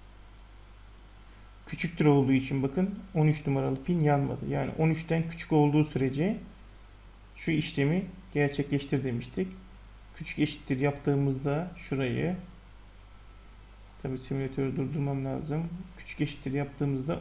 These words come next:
on üç numaralı pini de buraya dahil edecektir. Biz şunu daha önceki derslerimizde bahsetmiştik. I artı artı demek,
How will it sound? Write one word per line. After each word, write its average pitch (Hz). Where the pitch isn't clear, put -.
on 160
üç 151
numaralı 135
pini 143
de 170
buraya 147
dahil 147
edecektir. 139
Biz 170
şunu 175
daha 160
önceki 151
derslerimizde 151
bahsetmiştik. 151
I 160
artı 151
artı 151
demek, 170